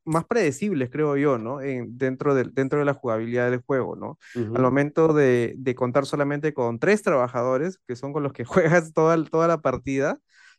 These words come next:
Speaker 1: ¿no?
Speaker 2: Ujú.
Speaker 1: Eh, más o menos sabes qué, qué, qué cosas,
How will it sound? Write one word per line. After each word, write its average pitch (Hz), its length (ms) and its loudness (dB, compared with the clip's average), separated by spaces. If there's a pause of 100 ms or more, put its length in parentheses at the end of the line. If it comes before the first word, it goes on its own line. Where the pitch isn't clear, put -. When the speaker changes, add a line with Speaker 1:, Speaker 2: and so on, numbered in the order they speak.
(100)
Speaker 1:
¿no? 139 360 -4
Speaker 2:
Ujú. - 40 -10
Speaker 1:
Eh, 135 680 4
más 160 220 -4
o 202 60 -2
menos 190 220 -4
sabes 180 380 0
qué, 175 540 -2 (500)
qué, 151 240 0
qué 156 160 -2
cosas, 160 320 -4